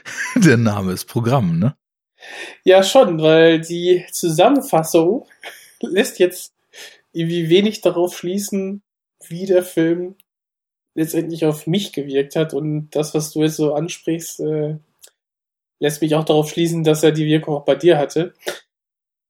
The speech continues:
Speaker 2: Ich, also zusammenfassend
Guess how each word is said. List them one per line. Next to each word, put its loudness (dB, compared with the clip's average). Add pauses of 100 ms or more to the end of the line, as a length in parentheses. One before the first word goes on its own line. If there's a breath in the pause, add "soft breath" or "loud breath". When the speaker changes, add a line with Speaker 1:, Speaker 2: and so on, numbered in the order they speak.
(540)
Speaker 2:
Ich, -14
also 0
zusammenfassend -2